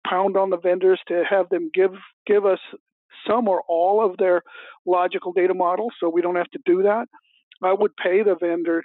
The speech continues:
to help build the physical models. And, uh, I don't think we walk away from this kind of thing. The data has to be usable by the business user. That's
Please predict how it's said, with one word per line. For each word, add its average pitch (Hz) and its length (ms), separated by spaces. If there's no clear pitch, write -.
to 175 400
help 180 200
build 180 220
the 156 140
physical 202 320
models. 160 420
And, 190 400
uh, 190 220
I 214 160
don't 269 180
think - 160
we 262 80
walk 226 340
away 196 300
from 185 140
this 170 100
kind 175 160
of 160 140
thing. 156 220
The 165 100
data 226 320
has 202 180
to 208 80
be 202 100
usable 185 680
by 175 100
the 170 140
business 170 440
user. 175 340
That's 175 200